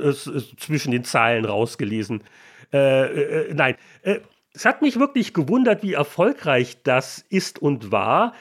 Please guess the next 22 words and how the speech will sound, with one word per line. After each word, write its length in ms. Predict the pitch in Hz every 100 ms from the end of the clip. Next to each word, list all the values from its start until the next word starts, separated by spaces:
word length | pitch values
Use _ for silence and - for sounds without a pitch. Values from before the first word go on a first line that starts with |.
| - - -
weil 260 | 139 185
das 220 | 208 -
ja 160 | 208 202
so 160 | 170 165
auch 180 | 151
im 100 | 170
Lauf 360 | 143 135 202 226
der 140 | 170
Jahre 640 | 147 120 156 226 208 196 175
die, 280 | 165 160 151
die 220 | 147 135
Userzahlen 1040 | 208 214 202 - 180 165 170 180 170 135
wuchsen. 360 | 190 208 - 151
Ich 120 | 135
weiß 240 | 139 196
noch, 120 | 175 147
als, 200 | 131 143
äh, 120 | 127
zu, 200 | - 139
zu 160 | -
meiner 240 | 143 139 127
Buffed-Phase, 920 | 147 175 - - 131 117 117 131